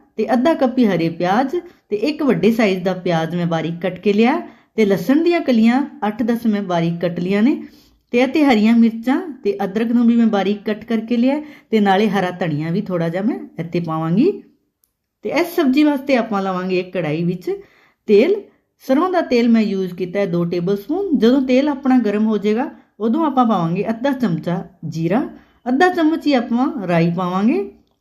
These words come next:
ਤੇ ਇੱਕ ਸਾਬੁਤ ਲਾਲ ਮਿਰਚ ਨੂੰ ਮੈਂ ਇੱਥੇ ਤੋੜ ਕੇ ਪਾਇਆ। ਥੋੜ੍ਹੀ ਜਿਹੀ ਹੀਂਗ ਵੀ ਮੈਂ ਇੱਥੇ ਪਾਈ ਹੈ, ਚਮਚ ਦਾ ਚੌਥਾ ਹਿੱਸਾ। ਇਹਨੂੰ ਥੋੜ੍ਹਾ ਜਿਹਾ ਭੁੰਨ ਲਵਾਂਗੇ ਤੇ ਭੁੰਨਣ ਤੋਂ ਬਾਅਦ ਆਪਾਂ ਪਾਵਾਂਗੇ ਇਸ 'ਚ ਬਾਰੀਕ ਕੱਟੇ ਹੋਏ ਲਸਣ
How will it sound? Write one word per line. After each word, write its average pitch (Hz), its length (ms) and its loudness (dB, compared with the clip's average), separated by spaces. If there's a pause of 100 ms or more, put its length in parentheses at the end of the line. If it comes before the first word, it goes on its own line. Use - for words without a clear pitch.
(140)
ਤੇ 202 140 2
ਇੱਕ 277 260 0
ਸਾਬੁਤ 220 400 0
ਲਾਲ 190 260 2
ਮਿਰਚ 226 260 2
ਨੂੰ 220 160 2
ਮੈਂ 180 200 -2
ਇੱਥੇ 175 140 -4
ਤੋੜ 170 280 -2
ਕੇ 170 160 -2
ਪਾਇਆ। 208 320 -4 (420)
ਥੋੜ੍ਹੀ 254 260 4
ਜਿਹੀ 294 180 0
ਹੀਂਗ 202 400 0
ਵੀ 226 80 6
ਮੈਂ 196 240 0
ਇੱਥੇ 175 160 -10
ਪਾਈ 170 360 -6
ਹੈ, 427 80 -4 (720)
ਚਮਚ 190 300 0
ਦਾ 185 80 2
ਚੌਥਾ 180 420 -2
ਹਿੱਸਾ। 294 480 0 (1900)
ਇਹਨੂੰ 254 280 4
ਥੋੜ੍ਹਾ 339 220 2
ਜਿਹਾ 349 120 2
ਭੁੰਨ 180 240 0
ਲਵਾਂਗੇ 175 560 0 (300)
ਤੇ 220 60 -2
ਭੁੰਨਣ 220 440 2
ਤੋਂ 320 100 0
ਬਾਅਦ 247 220 2
ਆਪਾਂ 220 260 -2
ਪਾਵਾਂਗੇ 190 520 -2
ਇਸ 180 80 -6
'ਚ 185 140 -8
ਬਾਰੀਕ 175 420 0
ਕੱਟੇ 185 260 -2
ਹੋਏ 175 100 0
ਲਸਣ 170 380 -2